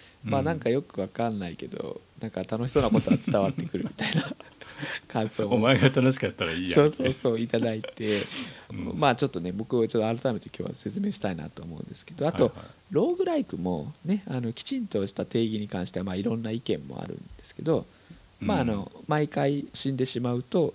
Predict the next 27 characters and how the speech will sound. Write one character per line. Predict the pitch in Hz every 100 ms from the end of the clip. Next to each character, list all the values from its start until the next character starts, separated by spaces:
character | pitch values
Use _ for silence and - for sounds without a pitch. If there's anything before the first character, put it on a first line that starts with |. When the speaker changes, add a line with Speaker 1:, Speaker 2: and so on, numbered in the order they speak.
| -
Speaker 1:
ゼ | 139
ロ | 127
か | 113
ら | 92
に | 95
な | 104 104
る | 95
よ | 135
っ |
て | - - 87
い |
う | 85
話 | - - -
と、 | 175 151
Speaker 2:
う |
ん。 | 98 98 98 92
Speaker 1:
ま | 104
あ、 | 165
ア |
イ | 156
テ | 117
ム | 104
も | 98
な | 95
く | - 101
な |
っ | 98